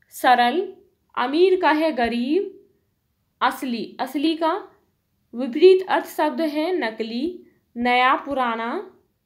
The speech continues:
गलत, सही, सवाल, जवाब। अब है क्वेश्चन नंबर फ़ोर, नीचे दिए गए शब्दों को छांटकर नीचे दिए स्थान पर लिखिए। बच्चों यहाँ पर है एक वचन घड़ी,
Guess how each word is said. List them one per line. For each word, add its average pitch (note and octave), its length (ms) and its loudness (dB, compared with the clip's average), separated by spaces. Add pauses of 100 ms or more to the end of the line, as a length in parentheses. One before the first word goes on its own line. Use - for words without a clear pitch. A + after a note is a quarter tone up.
(160)
गलत, B3+ 420 2
सही, C4+ 680 -4 (220)
सवाल, A#3+ 500 0
जवाब। F#3+ 640 -4 (340)
अब D#4+ 160 2
है F#4+ 120 2
क्वेश्चन D#4+ 360 -4
नंबर C#4 240 -4
फ़ोर, G3 500 -6 (2000)
नीचे E4+ 440 2
दिए F4+ 200 8
गए G4 140 0
शब्दों C#4+ 360 -2
को F4+ 120 -2
छांटकर C4 580 -6 (380)
नीचे E4 440 2
दिए D4+ 260 2
स्थान C4+ 340 -4
पर D4 140 0
लिखिए। G#3+ 460 -2 (1300)
बच्चों A3 280 0
यहाँ D4+ 280 2
पर E4+ 180 2
है D4+ 220 0 (180)
एक C4+ 240 -4
वचन E4 380 -2
घड़ी, B3+ 540 -4